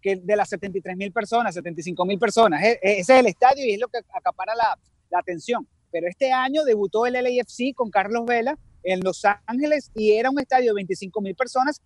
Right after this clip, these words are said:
y no hubo un partido en el cual no bajaran de veinticinco mil personas. Es decir, las dos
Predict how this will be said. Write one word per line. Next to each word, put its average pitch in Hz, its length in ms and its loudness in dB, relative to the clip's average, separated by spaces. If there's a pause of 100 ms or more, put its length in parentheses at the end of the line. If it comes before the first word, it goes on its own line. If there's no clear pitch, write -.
(140)
y 226 120 4
no 233 140 4
hubo 277 240 8
un 302 140 4
partido 262 480 4
en 302 100 -2
el 214 100 0
cual 247 200 6
no 262 100 -2
bajaran 254 380 2
de 240 80 2
veinticinco 180 560 -4
mil 254 160 4
personas. 196 420 -2
Es 233 160 -2
decir, 254 160 2 (360)
las 190 180 6
dos 254 320 4